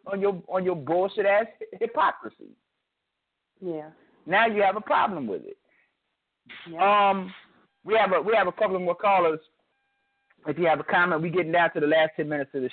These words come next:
Speaker 1: show. If you have a comment, um, you can press one,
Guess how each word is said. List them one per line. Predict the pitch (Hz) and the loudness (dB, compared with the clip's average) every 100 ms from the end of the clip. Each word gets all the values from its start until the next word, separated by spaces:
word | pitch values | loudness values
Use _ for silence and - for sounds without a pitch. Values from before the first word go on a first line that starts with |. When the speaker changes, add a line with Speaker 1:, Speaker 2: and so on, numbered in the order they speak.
| - | -2
Speaker 1:
show. | 165 | -2
If | 139 | 0
you | 156 | 0
have | 139 | 0
a | 123 | -2
comment, | - 175 170 131 123 - _ - _ _ - | -2 0 0 -4 -8 -10 _ -20 _ _ 0
um, | 147 139 131 123 123 127 _ _ - - _ - | 2 4 2 0 -4 -10 _ _ -20 -20 _ -10
you | 151 | -6
can | 165 | -6
press | - 175 147 | -2 0 0
one, | 139 156 160 151 151 | -2 0 2 0 -4